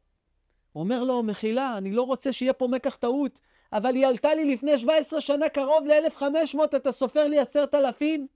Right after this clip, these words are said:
מסתכל עליו היהלומן, על האברך, ואומר לו, מה אתה לא מבין?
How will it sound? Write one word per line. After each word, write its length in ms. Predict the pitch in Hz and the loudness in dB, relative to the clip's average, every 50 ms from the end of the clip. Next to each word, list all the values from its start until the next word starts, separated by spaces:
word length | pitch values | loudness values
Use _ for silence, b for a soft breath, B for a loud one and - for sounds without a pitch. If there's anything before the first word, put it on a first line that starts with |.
| _ _ _ _ _ _ _ _ _ _ - | _ _ _ _ _ _ _ _ _ _ -8
מסתכל 480 | 165 156 - - - 151 - 208 208 202 | -8 -8 -6 -6 -8 -6 -2 -2 0 0
עליו 260 | 190 190 175 156 160 | 0 0 0 -2 -4
היהלומן, 600 | 165 160 156 151 151 151 151 151 175 185 180 165 | -4 -4 -4 -4 -4 -4 -4 -2 -2 -2 -2 -2
על 120 | 160 151 151 | -2 -2 -4
האברך, 380 | 143 143 135 151 180 185 143 143 | -4 -4 -4 -4 -4 -4 -4 -6
ואומר 360 | 147 143 151 160 180 175 170 | -6 -4 -2 -2 -2 -2 -2
לו, 160 | 170 160 151 - _ _ _ _ _ _ _ | -2 -4 -6 -8 _ _ _ _ _ _ _
מה 140 | - 147 170 | -4 -2 -2
אתה 160 | 180 - 180 | -2 -2 -2
לא 140 | 165 165 156 | -2 0 0
מבין? 400 | 156 151 139 127 165 165 131 123 | -2 -2 -2 -2 -4 -4 -4 -6